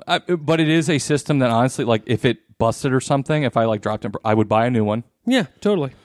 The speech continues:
Speaker 1: So it's not one that I would, if that I, like, I have no regrets about buying it, and I'm not saying that and just like,
Speaker 2: Mm.
Speaker 1: "Oh, I think it's gr-," like, I think they could do way better.
Speaker 2: Yeah.
Speaker 1: As Nintendo always seems to put, like,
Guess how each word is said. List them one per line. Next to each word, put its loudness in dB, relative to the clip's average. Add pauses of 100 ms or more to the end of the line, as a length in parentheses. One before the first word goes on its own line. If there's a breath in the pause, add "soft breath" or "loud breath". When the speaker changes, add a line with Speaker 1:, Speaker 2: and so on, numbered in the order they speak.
Speaker 1:
So 2
it's 0
not 2
one 2
that 4
I 4
would, 0
if 0
that -2
I, 2
like, -4
I 0
have 0
no 2
regrets 0
about 0
buying 0
it, -2
and 0
I'm 0
not 0
saying -2
that 0
and -4
just -4
like, 2
Speaker 2:
Mm. -10
Speaker 1:
"Oh, 2
I 2
think -4
it's -10
gr-," -8
like, 0 (400 loud breath)
I 2
think 2
they 2
could -2
do 4
way 0
better. -8 (420 loud breath)
Speaker 2:
Yeah. 0
Speaker 1:
As 0 (360)
Nintendo 0 (320)
always 2
seems 0
to 0
put, 0 (100)
like, 0